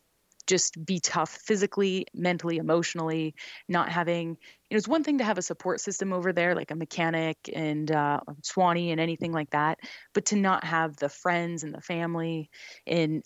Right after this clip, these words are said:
on top of that, not be, you know, winning races, but instead saying, "Wow, I've, I've lost six months of my life to fighting for thirtieth place in a C two."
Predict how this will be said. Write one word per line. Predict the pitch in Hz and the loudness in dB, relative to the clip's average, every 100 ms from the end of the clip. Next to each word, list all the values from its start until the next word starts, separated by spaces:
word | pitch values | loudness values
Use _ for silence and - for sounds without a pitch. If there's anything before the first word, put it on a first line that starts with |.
| _ | _
on | 175 175 | 0 0
top | - 165 | 2 2
of | 185 175 | 2 2
that, | 214 208 - - | 2 2 -4 -6
not | 180 156 - | 0 0 -2
be, | 170 175 170 | -8 -6 -6
you | 196 | -4
know, | 147 | -4
winning | 151 165 175 | 0 0 0
races, | 180 254 175 151 147 | 2 0 2 0 0
but | - | -2
instead | 165 - 214 | 0 0 0
saying, | 180 170 156 156 _ _ | 2 0 0 -4 _ _
"Wow, | 170 160 | 0 2
I've, | 156 165 - | 2 -2 -8
I've | - 160 | -12 0
lost | 175 165 - | 0 0 -6
six | 185 185 | -8 -6
months | 165 160 | -6 -6
of | |
my | 160 156 | -4 0
life | 156 156 - | 2 0 -2
to | - 131 - - - - - - _ | -2 -2 -2 -10 -20 -20 -20 -20 _
fighting | - 165 165 | 0 2 0
for | 160 - 151 - | -4 -4 -6 -2
thirtieth | 180 170 160 156 | -2 0 -2 -4
place | - 160 127 - | 0 0 0 -2
in | 165 | -4
a | 165 | -2
C | 196 165 | -4 -4
two." | - 143 | 2 2